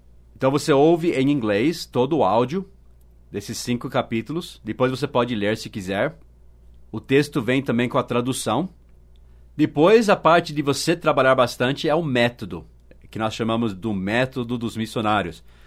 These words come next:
Foi assim que meus pais aprenderam português em dez meses. E funciona assim, você vai ouvir cada frase da história em português. Você ouve uma frase, depois tem um sinal,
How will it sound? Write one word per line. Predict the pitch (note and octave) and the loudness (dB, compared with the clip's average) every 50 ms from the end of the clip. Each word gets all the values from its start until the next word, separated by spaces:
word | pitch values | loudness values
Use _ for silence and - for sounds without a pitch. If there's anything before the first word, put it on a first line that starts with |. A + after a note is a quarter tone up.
| - - - - | -20 -20 -16 -10
Foi | - A2 | -8 -8
assim | G#2 - B2 B2 | -6 -4 -6 -6
que | A#2+ - | -4 -2
meus | B2 B2 A#2+ A#2 | -2 -2 -2 -4
pais | - - A2+ A#2 A#2 A#2 | -4 -2 -2 0 0 -2
aprenderam | A#2 - A#2+ A2+ G#2 G#2+ A2+ A2+ A2 | -2 -4 -4 -2 0 0 0 0 0
português | G#2 - A#2 A2 - B2+ A2+ G2+ A2 A#2 A#2 A2+ A2 F#2 F#2 | -2 -4 -4 -4 -4 -8 -6 -2 0 2 2 2 0 0 -2
em | G2 G2 | -6 -6
dez | F2 E2 A2 A2+ C3 B2 G2+ | -4 -4 -2 -2 -2 -2 -2
meses. | G2 G2 G#2+ G#2+ G#2 F2 D#2 C#2 - - - - - - - - - - - - - - - - - - - - | -4 -2 -2 -2 -2 -4 -6 -12 -18 -20 -20 -20 -20 -20 -20 -20 -20 -20 -20 -20 -20 -20 -20 -20 -20 -20 -20 -18
E | F2 | -10
funciona | F2 A2 A#2 - - C#3 D3 D#3 | -6 -6 -4 -2 0 0 0 0
assim, | C#3+ - - B2+ A2 G2+ | 0 -2 -2 -2 -2 -2
você | G2 - - B2 | -4 -6 -4 0
vai | A#2 C3 C3 | 2 4 2
ouvir | A#2+ A2 A#2+ A#2 - - - - | 4 2 0 -2 -2 -6 -8 -4
cada | - D3 E3 F#3+ F#3+ G3 F3+ | 0 2 2 2 0 -2 -4
frase | - - - A#2 A2+ A2+ A#2+ B2+ B2+ A#2+ D3+ F3+ D#3+ - - - - | -6 -6 -4 -2 0 2 2 2 0 -2 -6 -10 -10 -12 -18 -20 -10
da | F#2+ G2+ A#2 | -4 -2 -2
história | C#3+ C#3+ - - A#2 G#2+ G#2+ A2 A#2+ A#2+ | -2 -2 -4 -2 -2 0 0 0 0 0
em | B2+ B2 | -2 -2
português. | - C#3 B2+ C3+ D3 A#2 G2+ F#2+ G2 A2+ C#3+ D3+ - - - - - - - - - - - - - - - - - - | -4 -4 -4 -4 -6 -4 -4 -2 -2 -2 -4 -6 -8 -14 -20 -20 -20 -20 -20 -20 -20 -20 -20 -20 -20 -20 -20 -20 -20 -20
Você | - - - A2+ | -14 -6 -2 0
ouve | A2+ A2+ A#2 | 0 0 0
uma | B2 C3+ C#3+ | 0 -2 -2
frase, | C#3+ - B2 A#2 C3 D3 D3+ D#3 | -2 0 2 2 4 2 2 0
depois | - - C3+ A#2+ - | -4 -4 -4 -4 -4
tem | - B2 A#2+ B2+ | -4 -2 -2 -2
um | B2+ A#2 | -2 -4
sinal, | - - - C#3 B2 A2 G#2 G#2+ B2+ D#3+ G3+ F#3+ - | -4 -4 -4 -2 0 0 2 2 2 0 -2 -4 -8